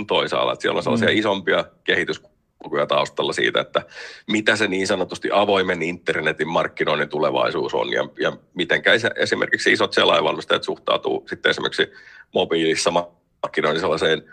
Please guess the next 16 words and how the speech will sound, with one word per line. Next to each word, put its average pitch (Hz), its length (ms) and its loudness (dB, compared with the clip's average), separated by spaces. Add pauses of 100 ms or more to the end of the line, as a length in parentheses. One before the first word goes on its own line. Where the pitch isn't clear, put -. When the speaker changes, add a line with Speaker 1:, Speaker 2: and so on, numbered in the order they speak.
(220)
Speaker 1:
kokonaisvaltaiseen 82 1120 0
estämiseen. - 640 -2 (2500)
Mut 117 220 2
tota, 117 440 4 (300)
tässä 202 220 6
on 170 60 4
nyt 165 160 0
oikeastaan 185 460 4
sitten 170 260 -2
se 160 120 2
asia, 160 320 4
millä 135 220 2
mä 131 240 0
toivon 127 380 2 (120)
tuovani 131 320 2
markkinoidan 120 680 0